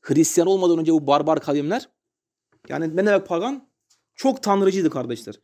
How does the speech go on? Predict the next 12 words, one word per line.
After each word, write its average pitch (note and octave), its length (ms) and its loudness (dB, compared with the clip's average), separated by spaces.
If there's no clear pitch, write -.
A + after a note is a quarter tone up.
İşte B3 140 2
bak B3+ 160 2
bu - 80 -4
anlattığım A#3 420 0
şekilde A3+ 360 -2
bu G#3 120 -8
barbar A3 340 2
kavimler G#3+ 480 -2
Hristiyan A3 680 0
Romalılarla A3 580 2
karışınca A#3 460 -4
ki B3+ 280 -8